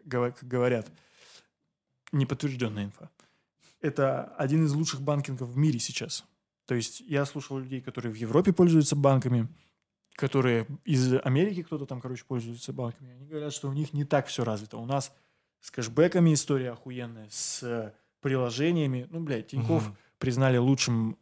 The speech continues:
Speaker 1: онлайн-банком мира. Просто взяли, бахнули,
Speaker 2: Мира?
Speaker 1: сказали. Да.
Speaker 2: Офигеть.
Speaker 1: С их всеми сервисами, ну, которые они там
Speaker 2: Да, да.
Speaker 1: предоставляют.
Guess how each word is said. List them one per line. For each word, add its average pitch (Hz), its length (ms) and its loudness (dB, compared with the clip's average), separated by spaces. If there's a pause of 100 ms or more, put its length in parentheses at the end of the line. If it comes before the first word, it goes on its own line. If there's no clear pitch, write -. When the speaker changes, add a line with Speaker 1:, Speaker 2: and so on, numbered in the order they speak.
(100)
Speaker 1:
онлайн-банком 113 840 0
мира. 104 240 -4 (200)
Просто - 380 -14
взяли, 127 260 -6
бахнули, 120 320 4
Speaker 2:
Мира? 147 160 8
Speaker 1:
сказали. 123 320 -8
Да. 120 280 -2
Speaker 2:
Офигеть. 110 380 -14 (2000)
Speaker 1:
С - 180 -2
их 135 100 -2
всеми 123 260 0
сервисами, 196 460 4
ну, 226 60 2
которые 117 300 0
они 113 120 -2
там 107 120 -10
Speaker 2:
Да, 113 60 -8
да. 117 80 6
Speaker 1:
предоставляют. 110 420 0